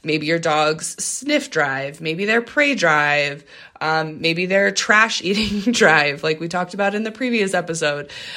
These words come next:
Um, there's a lot of things that can motivate your dog in the environment that you can't necessarily control, but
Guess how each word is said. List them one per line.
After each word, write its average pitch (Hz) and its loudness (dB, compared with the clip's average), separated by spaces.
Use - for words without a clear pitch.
Um, 170 4
there's 202 4
a 208 2
lot 220 6
of 285 -2
things 262 0
that 202 0
can 190 -4
motivate 180 2
your 175 -2
dog 156 0
in 165 -8
the 156 -4
environment 196 0
that 156 -8
you 180 -6
can't 170 -6
necessarily 160 0
control, 151 0
but 185 2